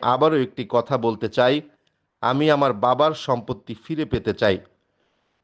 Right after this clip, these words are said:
গণমাধ্যম এবং স্থানীয় প্রশাসন, আপনারা আমাদের মতোই অসহায় পরিবারটির পাশে দাঁড়ান। অতএব জনাব সমীপে আকুল আবেদন,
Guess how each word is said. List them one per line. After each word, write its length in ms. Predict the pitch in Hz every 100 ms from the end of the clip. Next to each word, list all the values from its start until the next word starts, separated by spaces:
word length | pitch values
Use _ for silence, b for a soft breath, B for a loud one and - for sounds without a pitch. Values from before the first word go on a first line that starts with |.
| -
গণমাধ্যম 760 | 104 135 170 185 175 202 214
এবং 260 | 143 147 147
স্থানীয় 680 | 131 - - 151 170 196 208
প্রশাসন, 760 | 151 139 160 - 117 107 151 - _
আপনারা 500 | 120 131 160 165 190
আমাদের 420 | - 139 139 156
মতোই 400 | 147 139 151 151 -
অসহায় 460 | 123 - 160 160 139
পরিবারটির 680 | 127 117 113 113 123 120 - _ -
পাশে 320 | 135 - 120
দাঁড়ান। 360 | 104 98 95 - _ _ _ _ _ _ _ _ _ _ _ _ _ _ _ _ _ _ _
অতএব 380 | - 131 175 190 - - 123
জনাব 380 | 110 143 175 202
সমীপে 600 | - - 156 156 156 165 -
আকুল 360 | 143 - 190 -
আবেদন, 540 | 131 127 131 143 170